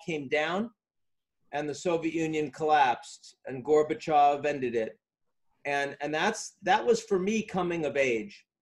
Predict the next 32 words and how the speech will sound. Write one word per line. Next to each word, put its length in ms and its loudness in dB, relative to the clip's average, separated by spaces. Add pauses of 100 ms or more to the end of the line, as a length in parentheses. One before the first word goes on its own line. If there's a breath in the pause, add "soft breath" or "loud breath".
(320)
And 240 -4
I 180 -4
know 280 4
that 180 8
we 120 4
had 180 8
a 60 2
stronger 480 2
economy, 680 -2
and 120 -4
I 100 -4
know 260 2
that 220 0
we, 420 0
we 120 -6
spent 380 0
them 140 -2
into 220 -6
the 80 -8
ground 380 -2
militarily, 840 0
and 100 -8
Ronald 340 -4
Reagan 640 0
and 100 -10
Star 380 2
Wars 420 -2
and 100 -10
all 180 -4
of 120 -6
that. 220 0
But, 100 -8